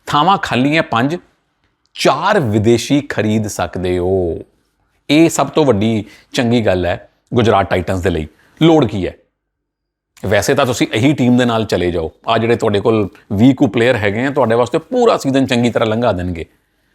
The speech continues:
ਪਰ ਜੇ ਪੈਸਾ ਹੈਗਾ ਤਾਂ ਮਾੜਾ ਮੋਟਾ ਲਾਓਗੇ। ਕਿੱਥੇ ਲਾਓਗੇ? ਸ਼ਰਫੀਨ ਰਦਰਫੋਰਡ ਛੱਡੇ ਆ, ਉਹਨਾਂ ਦੀ ਥਾਂ ਤੇ ਕੋਈ ਲੈ ਕੇ ਆਓ ਮਿਡਲ ਆਰਡਰ ਦਾ ਬੈਟਸਮੈਨ ਜਿਹੜਾ ਮਾੜੀ ਮੋਟੀ ਬੋਲਿੰਗ ਵੀ ਪਾਵੇ।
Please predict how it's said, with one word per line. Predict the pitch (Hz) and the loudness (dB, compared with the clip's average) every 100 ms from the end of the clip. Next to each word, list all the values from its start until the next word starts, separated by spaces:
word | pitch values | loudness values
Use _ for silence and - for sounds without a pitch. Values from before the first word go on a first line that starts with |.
| - | -2
ਪਰ | 110 | 0
ਜੇ | 135 | 0
ਪੈਸਾ | - - 131 | 0 -2 -2
ਹੈਗਾ | 101 104 135 | 0 0 0
ਤਾਂ | 117 | 0
ਮਾੜਾ | 95 104 | 0 2
ਮੋਟਾ | 117 117 | 2 0
ਲਾਓਗੇ। | 95 87 113 135 - _ | 0 0 0 -2 -6 _
ਕਿੱਥੇ | - - 160 | -4 0 2
ਲਾਓਗੇ? | 135 131 143 - _ _ _ _ _ _ _ _ _ _ _ _ | 2 0 -4 -8 _ _ _ _ _ _ _ _ _ _ _ _
ਸ਼ਰਫੀਨ | - 113 113 131 | -2 -2 0 2
ਰਦਰਫੋਰਡ | 113 123 131 143 | 4 2 2 0
ਛੱਡੇ | - 123 147 | 0 -4 -2
ਆ, | 160 156 _ _ - - 131 | -4 -10 _ _ -8 -6 0
ਉਹਨਾਂ | 135 | 2
ਦੀ | 139 | 2
ਥਾਂ | - 117 | 2 -2
ਤੇ | 127 | 0
ਕੋਈ | 139 120 | 0 0
ਲੈ | 107 | 0
ਕੇ | 143 | 0
ਆਓ | 165 202 | 2 2
ਮਿਡਲ | 147 143 143 | 2 0 0
ਆਰਡਰ | 135 135 | 0 0
ਦਾ | 139 135 131 | 0 2 2
ਬੈਟਸਮੈਨ | 113 113 127 127 | -2 -4 -4 -2
ਜਿਹੜਾ | 123 123 120 | 0 2 2
ਮਾੜੀ | 113 120 | 0 0
ਮੋਟੀ | 117 127 | 0 0
ਬੋਲਿੰਗ | 107 107 120 | 0 0 0
ਵੀ | 123 | -2
ਪਾਵੇ। | - 104 110 | 0 0 -2